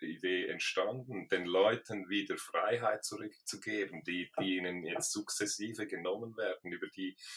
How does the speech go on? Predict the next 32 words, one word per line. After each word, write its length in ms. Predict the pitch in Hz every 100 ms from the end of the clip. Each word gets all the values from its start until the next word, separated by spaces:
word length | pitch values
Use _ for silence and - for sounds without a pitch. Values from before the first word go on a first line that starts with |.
| - - - -
über 180 | 95
die 100 | 92
letzten 800 | 98 98 - - 92 90 92 82
zehn, 360 | - 95 95 95
zwanzig 520 | - 92 95 - 98
Jahre. 460 | 98 95 82 78 76
Und, 200 | 78 - - - - - -
und, 400 | 87 90 85 78
und 340 | - 80 80 -
genau 380 | 85 85 90 95
da, 480 | 92 90 98 98 92
glaub 280 | 90 90
ich, 220 | 90 - -
kommt 360 | 95 95 95 _
dann 260 | 90 87 90
eben 440 | 87 - 87 82 - _ _ _ _ -
die 120 | 101
Kunst, 720 | - 98 95 101 - - - - _ _
äh, 800 | 85 87 85 87 85 80 80 87 85
äh, 60 |
zum 260 | - 92 85
Zug, 600 | - 104 87 78 - - -
äh, 360 | 78 80 78 -
auch 440 | - 85 87 - 73
irgendwie 420 | 85 82 85 82
so 260 | - 90 80
quasi 720 | - 87 85 - 85 85 82 -
auf 280 | 69 80 -
eine 240 | 82 80
ganz 260 | 90 - 82
andere 380 | 90 92 95
Art, 340 | 82 87 85